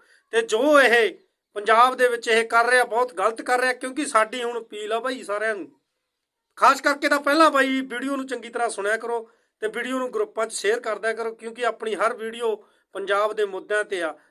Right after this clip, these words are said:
ਜੋ ਆਪਣੇ ਪੰਜਾਬ 'ਚ ਹੁੰਦਾ ਆਪਾਂ ਉਹ ਤੁਹਾਡੇ ਤੱਕ ਉਹ ਗੱਲ ਪਹੁੰਚਾਉਣੇ ਆ। ਅੱਜ ਖਾਸ ਕਰਕੇ ਜੋ ਜਗਜੀਤ ਸਿੰਘ ਡੱਲੇਵਾਲ ਤੇ ਆਪਾਂ ਇਹ ਵੀਡੀਓ ਤੁਹਾਡੇ ਮੂਹਰੇ ਪੇਸ਼ ਕਰੀ ਆ ਬਣਾ ਕੇ, ਕਿਉਂਕਿ ਉਹ ਇੱਕ ਬਜ਼ੁਰਗ ਯਾਰ ਕਿੰਨੇ ਦਿਨ ਹੋ ਗਏ ਉਹਨੂੰ, ਉਨੀਵਾਂ ਦਿਨ ਹੋ ਚੱਲਿਆ ਤੇ ਦਿਨ ਤਾਂ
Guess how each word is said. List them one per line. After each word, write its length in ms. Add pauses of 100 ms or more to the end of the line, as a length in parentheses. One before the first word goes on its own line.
(140)
ਜੋ 140
ਆਪਣੇ 300
ਪੰਜਾਬ 460
'ਚ 80
ਹੁੰਦਾ 180
ਆਪਾਂ 260
ਉਹ 160
ਤੁਹਾਡੇ 260
ਤੱਕ 200
ਉਹ 260
ਗੱਲ 160
ਪਹੁੰਚਾਉਣੇ 440
ਆ। 100 (100)
ਅੱਜ 180
ਖਾਸ 300
ਕਰਕੇ 500 (340)
ਜੋ 260
ਜਗਜੀਤ 400
ਸਿੰਘ 260
ਡੱਲੇਵਾਲ 480
ਤੇ 140
ਆਪਾਂ 180
ਇਹ 140
ਵੀਡੀਓ 360
ਤੁਹਾਡੇ 560
ਮੂਹਰੇ 260
ਪੇਸ਼ 300
ਕਰੀ 240
ਆ 80
ਬਣਾ 240
ਕੇ, 260 (300)
ਕਿਉਂਕਿ 340
ਉਹ 180
ਇੱਕ 140
ਬਜ਼ੁਰਗ 380
ਯਾਰ 320 (200)
ਕਿੰਨੇ 260
ਦਿਨ 200
ਹੋ 200
ਗਏ 140
ਉਹਨੂੰ, 240 (340)
ਉਨੀਵਾਂ 400
ਦਿਨ 160
ਹੋ 260
ਚੱਲਿਆ 340
ਤੇ 180
ਦਿਨ 280
ਤਾਂ 240